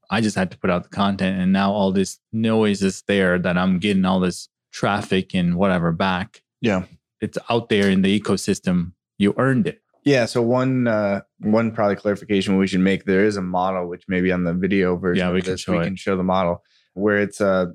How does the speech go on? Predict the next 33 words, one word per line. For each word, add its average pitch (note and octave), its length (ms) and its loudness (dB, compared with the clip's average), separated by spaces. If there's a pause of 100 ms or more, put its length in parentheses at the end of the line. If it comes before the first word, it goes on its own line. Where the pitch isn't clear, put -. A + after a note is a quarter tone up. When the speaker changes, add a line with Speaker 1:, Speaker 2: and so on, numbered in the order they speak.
Speaker 2:
a G2 80 0
Venn G2+ 260 0
diagram, F2+ 520 -2
right? F2+ 200 0
So A2 80 0
a - 20 2
lot A#2 180 2
of A2+ 60 -2
these G#2+ 380 -4
overlap. F#2+ 500 0 (220)
Each A#2 240 -2
one G#2 120 2
of F#2+ 60 0
the F#2 60 -2
sections F#2 400 -4
kinda F2+ 160 0
overlaps F2+ 640 0 (120)
at - 180 -4
some F#2+ 340 -4
point. - 300 -4
So - 80 -4
the A#2+ 120 2
example B2+ 340 0
you A2+ 60 2
just G#2 180 -2
gave G2+ 220 2
is F#2 100 -4
probably F#2+ 300 -2
an F2+ 80 -4
overlap F#2 500 -2
of F2+ 180 -6 (120)
earned G2 320 0
and, F2 200 -4